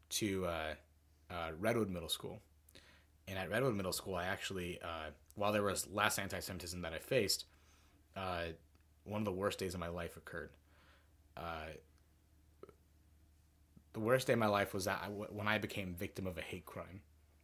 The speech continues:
Uh, they had tore my locker open, and inside the locker, they spray painted a swastika. And on the floor in front of the, uh, locker, it,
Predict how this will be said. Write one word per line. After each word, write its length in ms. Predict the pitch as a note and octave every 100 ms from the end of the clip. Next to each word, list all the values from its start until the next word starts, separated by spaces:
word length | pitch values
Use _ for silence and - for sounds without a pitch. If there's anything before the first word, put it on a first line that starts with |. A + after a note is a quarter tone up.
| _ _ -
Uh, 400 | G2+ F#2 F2+ F2 E2+ - - G#2+
they 180 | A#2 A2
had 200 | G#2 G2 -
tore 220 | - C3+
my 140 | C#3+ A#2+
locker 420 | G#2+ G2+ - F2
open, 340 | E2 - F2 - - - _ _ - _ _ - -
and 200 | A#2+ B2
inside 400 | B2 G#2+ B2 G#2+
the 60 |
locker, 540 | G#2+ G2+ F#2 F#2+ F2+ - - - - - -
they 120 | G#2+
spray 240 | - A#2+ G#2
painted 280 | G#2+ G2
a 60 | E2+
swastika. 600 | - F#2 E2+ - - - - _ _ - - - -
And 100 | G#2+
on 100 | G#2+
the 60 | F#2+
floor 320 | - B2 A#2
in 80 | G#2+
front 260 | - E3
of 80 | D#3+
the, 160 | A2+ - - _ - _ - - -
uh, 180 | G#2 F#2
locker, 480 | F#2 F2+ F2+ E2 E2 - _ - - - - E2 - -
it, 340 | G#2 G2 -